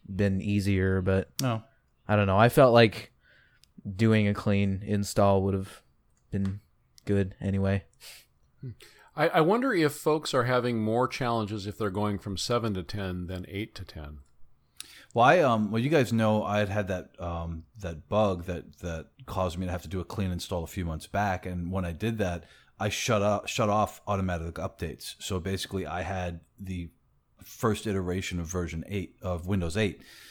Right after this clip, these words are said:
Speaker 2: Um, but before I jumped to ten, I turned it back on and spent a couple of hours do-, going through all the updates and getting it completely up to date before I moved to ten. And I had heard that, um, some people were having issues where, like, if they were trying to do seven,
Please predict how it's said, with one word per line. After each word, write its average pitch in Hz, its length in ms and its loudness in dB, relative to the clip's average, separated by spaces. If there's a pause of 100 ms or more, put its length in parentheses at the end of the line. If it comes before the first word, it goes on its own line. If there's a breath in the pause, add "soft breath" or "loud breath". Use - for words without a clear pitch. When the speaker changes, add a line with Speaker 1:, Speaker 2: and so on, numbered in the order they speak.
(220 loud breath)
Speaker 2:
Um, 98 460 0
but 104 220 -2
before 120 580 0
I 101 120 -4
jumped 101 520 -4
to - 100 -14
ten, 113 380 -2
I 87 60 -6
turned 98 280 -4
it 87 80 -8
back 90 260 -4
on 101 280 -2
and 87 100 -6
spent 90 320 -6
a - 40 -14
couple 90 280 -6
of 82 80 -6
hours 92 420 -2
do-, 98 160 -8
going 92 260 -4
through 90 240 -8
all 92 240 -2
the 90 120 -4
updates 87 380 -8
and 90 100 -6
getting 87 220 -4
it 87 120 -8 (360 soft breath)
completely 107 800 0
up 87 160 -10
to 98 80 -6
date 90 360 -6
before - 360 -4
I 95 40 0
moved 90 240 -6
to 92 60 -12
ten. 101 340 -4
And 98 100 -2
I 117 100 0
had 123 100 0
heard 147 320 -4
that, 104 180 -2 (520 loud breath)
um, 101 180 2
some 135 220 2
people 127 280 -2
were 95 120 -2
having 117 420 0
issues 92 560 -4
where, 98 400 -2
like, 95 200 -4
if 95 80 -10
they 98 100 -2
were 92 80 -2
trying 98 240 -2
to 92 80 -2
do 87 120 -6
seven, 101 580 -2